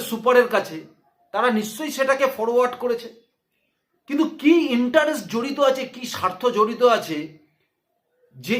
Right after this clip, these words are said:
এই রকম অভিযোগ করার পরেও দু হাজার পনেরো সালের পরে দু হাজার বাইশ সাল, দু হাজার তেইশ সাল, দু হাজার চব্বিশ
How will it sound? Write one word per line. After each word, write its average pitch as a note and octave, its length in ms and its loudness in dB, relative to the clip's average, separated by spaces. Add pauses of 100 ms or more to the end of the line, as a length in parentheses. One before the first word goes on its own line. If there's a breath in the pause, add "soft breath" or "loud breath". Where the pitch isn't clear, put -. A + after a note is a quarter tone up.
(180)
এই B3 180 0
রকম C#4 220 4 (160)
অভিযোগ A3+ 320 2 (140)
করার A3 320 4
পরেও A#3 200 4 (100)
দু G3 40 0 (100)
হাজার A3+ 200 -2 (100)
পনেরো A3 340 -4
সালের A3+ 280 -2
পরে A3 120 -2 (100)
দু G3 120 -2
হাজার A3 180 0 (100)
বাইশ G3 300 -4
সাল, G#3+ 120 0 (120)
দু F#3+ 140 -2
হাজার G#3+ 180 -2 (100)
তেইশ G#3+ 260 -4
সাল, G#3+ 120 -2 (100)
দু G#3 120 -2
হাজার G#3+ 200 -2 (100)
চব্বিশ G3+ 320 -6